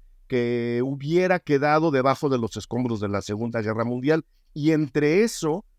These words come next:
había un control muy estricto de lo que se hablaba y se contaba en las películas que se hacían en Japón. No se podía hablar del ejército, no se podía glorificar ninguna idea de lo japonés,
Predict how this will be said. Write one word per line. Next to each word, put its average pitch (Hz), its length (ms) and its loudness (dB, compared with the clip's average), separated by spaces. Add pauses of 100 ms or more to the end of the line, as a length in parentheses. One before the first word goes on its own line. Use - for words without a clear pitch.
(200)
había 175 500 4
un 170 240 0
control 135 520 0
muy 156 320 0
estricto 139 520 -2
de 117 120 2
lo 110 120 0
que 107 140 -6
se - 160 -4
hablaba 139 560 0 (240)
y 117 80 -10
se 117 180 0
contaba 113 600 -2 (100)
en 170 240 2
las 160 180 0
películas 147 600 0
que 107 140 -8
se - 100 -6
hacían 113 300 0
en 107 60 0
Japón. 98 380 -8 (320)
No 131 120 -2
se 143 120 -2
podía 151 460 2
hablar 127 260 2
del 104 140 -4
ejército, 117 680 -4 (220)
no 139 140 -2
se 165 120 0
podía 151 460 2
glorificar 123 720 -2
ninguna 131 440 -2
idea 139 380 2
de 120 160 -2
lo 120 300 -2
japonés, 120 640 -4